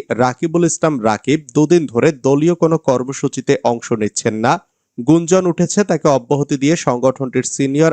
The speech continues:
আবু আফসান মোহাম্মদ ইয়াহিয়াকে কেন্দ্রীয় সভাপতির দায়িত্ব দেওয়া হচ্ছে।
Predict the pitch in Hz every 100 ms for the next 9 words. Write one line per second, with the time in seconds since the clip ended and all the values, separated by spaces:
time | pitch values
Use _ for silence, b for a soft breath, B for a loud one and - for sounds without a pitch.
0 | - 117 123 143 123 - - 160 156 147
1 | 147 - 131 131 123 131 104 - 127 160
2 | b b _ 165 160 165 190 - 143 135
3 | 135 135 127 117 117 - 107 104 95 98
4 | -